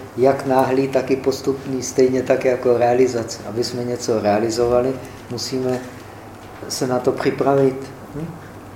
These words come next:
A to je dlouhý proces. Když realizujeme, tak realizujeme v jednom momentě, ale ta, ten proces přípravy tam musí být. Právě proto,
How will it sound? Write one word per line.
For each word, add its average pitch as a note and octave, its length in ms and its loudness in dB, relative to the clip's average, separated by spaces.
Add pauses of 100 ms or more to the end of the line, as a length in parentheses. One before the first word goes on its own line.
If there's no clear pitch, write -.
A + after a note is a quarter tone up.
(260)
A A2 80 -6
to B2 140 2
je B2 120 6
dlouhý B2 380 4
proces. A#2+ 600 -2 (180)
Když C3 300 2
realizujeme, C3+ 760 8
tak C3+ 260 -2
realizujeme B2 640 0
v A#2 80 -2
jednom A#2+ 300 0
momentě, A2+ 520 -4 (480)
ale A2 160 -2 (560)
ta, A2 100 -2 (260)
ten G#2+ 240 -8 (100)
proces A#2 400 -4
přípravy A#2 600 -4
tam A2+ 160 -6
musí A2 280 -6
být. A2 220 -4 (960)
Právě C3 320 8
proto, C3+ 520 2